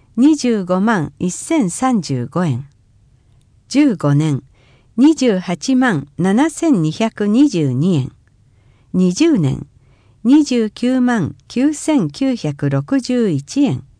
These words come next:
以上です。特別職の報酬等の状況。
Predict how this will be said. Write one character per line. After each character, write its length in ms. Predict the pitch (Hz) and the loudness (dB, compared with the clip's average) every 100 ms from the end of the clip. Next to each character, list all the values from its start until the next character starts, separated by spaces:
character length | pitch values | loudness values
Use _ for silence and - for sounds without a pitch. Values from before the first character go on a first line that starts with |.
| _ _ _ _ | _ _ _ _
以 120 | 190 | -6
上 180 | 190 120 | -6 -8
で 140 | - 143 | -8 -12
す。 260 | - - _ _ _ _ _ _ _ _ _ _ _ _ _ _ _ _ _ _ | -14 -20 _ _ _ _ _ _ _ _ _ _ _ _ _ _ _ _ _ _
特 300 | 185 175 311 | -8 -4 -2
別 260 | 311 339 - | -2 -4 -4
職 300 | 196 - 170 | -6 -4 -2
の 180 | 156 | -2
報 200 | 165 208 | -2 0
酬 360 | 262 - 254 254 | 0 0 -2 -2
等 260 | - 247 214 | -2 -2 0
の 160 | 240 - | -2 -2
状 220 | 143 135 | -2 -2
況。 440 | 139 135 117 - | -4 -6 -6 -8